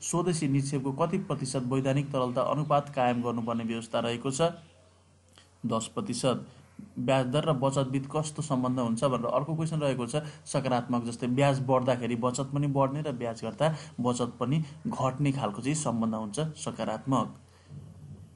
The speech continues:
जिडिपी, जिडिपी डिफ्ल्याटर निकाल्ने सूत्र के हो भनिएको छ एक्जाममा।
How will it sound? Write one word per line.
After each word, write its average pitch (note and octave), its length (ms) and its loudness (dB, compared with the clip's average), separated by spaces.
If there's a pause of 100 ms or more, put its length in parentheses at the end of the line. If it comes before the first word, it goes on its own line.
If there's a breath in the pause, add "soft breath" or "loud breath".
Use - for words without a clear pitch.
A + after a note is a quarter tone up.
(120)
जिडिपी, F#3+ 480 0
जिडिपी F#3 640 4
डिफ्ल्याटर D#3+ 520 4
निकाल्ने C#3 360 4
सूत्र C#3+ 400 -2
के D3+ 180 0
हो D#3 140 2
भनिएको A2+ 500 0
छ C3+ 100 -2
एक्जाममा। B2+ 600 0